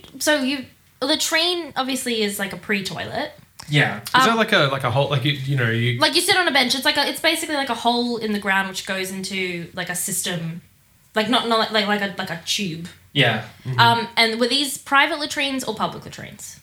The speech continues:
Speaker 2: Don't know. This is very, very
Speaker 1: Oh,
Speaker 2: ancient. <laughs>
Speaker 1: okay.
Speaker 2: We're talking about,
Speaker 3: Yeah.
Speaker 2: you know, uh, five to six thousand years ago.
Speaker 1: Sorry, it's, it's an interest.
Speaker 2: But what's interesting about these, these ancient examples in, like, Ur and, um, Uruk and stuff is that, uh, it's not always meant to get rid of the sewage.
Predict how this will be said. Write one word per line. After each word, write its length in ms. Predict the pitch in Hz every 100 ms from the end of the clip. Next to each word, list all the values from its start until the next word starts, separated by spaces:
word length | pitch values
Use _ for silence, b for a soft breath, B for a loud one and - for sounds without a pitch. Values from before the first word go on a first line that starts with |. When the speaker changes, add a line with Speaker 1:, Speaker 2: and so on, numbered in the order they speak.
| - B B B B
Speaker 2:
Don't 180 | 156 147
know. 140 | 113
This 120 | 127
is 100 | 127
very, 240 | 123 127 120
very 160 | 123
Speaker 1:
Oh, 380 | 208 214 214 208
Speaker 2:
ancient. 220 | 202 170
<laughs> 0 |
Speaker 1:
okay. 280 | 165 208 214
Speaker 2:
We're 140 | 202 156
talking 240 | 151 135
about, 140 | 131
Speaker 3:
Yeah. 140 | 120 113 - -
Speaker 2:
you 80 | 147
know, 80 | 127 123 - -
uh, 260 | 127 120 123 - - -
five 180 | - 120
to 60 | -
six 180 | 160 -
thousand 240 | 117 120
years 160 | 120 131
ago. 220 | 127 135 -
Speaker 1:
Sorry, 240 | 202 151
it's, 280 | 156 - -
it's 180 | - 190
an 100 | 190
interest. 400 | 175 - - - B B B B
Speaker 2:
But 80 |
what's 160 | 180 185
interesting 280 | 233 247 220
about 160 | 160 147
these, 200 | 135 -
these 180 | 131
ancient 280 | 127 120 143
examples 540 | 131 123 120 117 117 131
in, 100 | 120
like, 160 | 113 - 131
Ur 300 | 120 120 117
and, 120 | 117 -
um, 220 | 123 117 113 135
Uruk 300 | 120 117 117
and 100 | 120
stuff 300 | - 113 - - B B B B -
is 220 | 139 120
that, 300 | 127 120 120 - - - _ -
uh, 480 | 123 117 113 113 -
it's 160 | - 147
not 180 | 151 202
always 260 | 202 180
meant 160 | 147 143
to 60 | -
get 280 | 127 117 107
rid 120 | 117
of 140 | 156 160
the 60 |
sewage. 640 | 165 180 208 226 - -